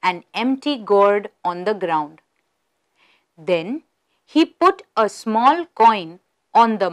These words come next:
mouth of the gourd. In those days, small coins had a little hole at the center. Then the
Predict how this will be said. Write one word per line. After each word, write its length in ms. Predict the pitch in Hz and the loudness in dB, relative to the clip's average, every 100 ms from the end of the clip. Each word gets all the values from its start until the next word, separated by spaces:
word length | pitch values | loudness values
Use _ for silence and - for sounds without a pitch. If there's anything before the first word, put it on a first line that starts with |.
| 165 | 0
mouth 340 | 165 196 302 - _ _ 160 | 2 2 -2 -12 _ _ -8
of 120 | 160 _ | -8 _
the 100 | 294 220 175 | -4 -2 0
gourd. 340 | 165 156 - _ _ _ _ _ _ _ _ _ _ _ - | 0 -2 -12 _ _ _ _ _ _ _ _ _ _ _ -8
In 300 | 214 202 196 | -4 -4 2
those 360 | 202 202 208 - 214 | 4 4 2 0 2
days, 400 | 247 339 - _ _ _ _ _ | 2 -2 -12 _ _ _ _ _
small 580 | - - 247 269 359 381 _ - | -20 -4 4 6 6 2 _ 2
coins 460 | 226 220 160 160 - _ _ _ _ 208 | 2 2 -8 -16 -20 _ _ _ _ 2
had 180 | 202 185 | 2 2
a 120 | 165 170 | -2 -2
little 340 | 220 320 330 294 | -2 0 -2 0
hole 320 | 220 220 220 240 262 _ _ _ | 4 6 6 0 -10 _ _ _
at 260 | - 170 156 | 0 0 0
the 100 | 240 | -2
center. 580 | 214 - 180 165 160 147 _ - 175 | -2 -4 -8 -8 -10 -12 _ -8 -4
Then 280 | 175 220 349 _ _ _ _ _ | -2 -4 -10 _ _ _ _ _
the 200 | 180 233 | -2 2